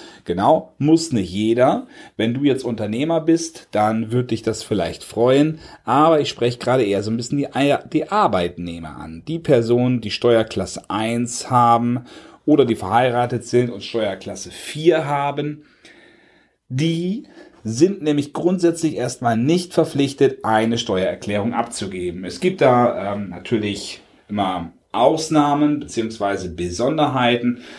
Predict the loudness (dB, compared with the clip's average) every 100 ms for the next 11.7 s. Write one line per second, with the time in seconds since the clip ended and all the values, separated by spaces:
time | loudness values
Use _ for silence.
0 | -12 0 2 2 0 -2 -2 -2 -4 -6
1 | -4 0 2 4 4 2 2 2 2 0
2 | -6 0 2 2 2 -2 -2 -4 -4 -6
3 | -6 -6 -6 -10 -10 -14 -16 -20 -12 4
4 | 6 6 0 -12 _ _ _ _ -14 -2
5 | 0 2 0 2 4 6 4 2 -4 -14
6 | _ _ -20 -6 2 4 4 2 4 4
7 | 4 0 -2 -2 0 0 0 -2 -4 -4
8 | -4 -4 -2 -4 0 2 4 2 0 -2
9 | 2 2 2 -2 -4 -6 -2 -2 -2 -4
10 | -6 -12 -20 -20 -4 0 2 4 4 2
11 | 0 0 0 0 -2 -4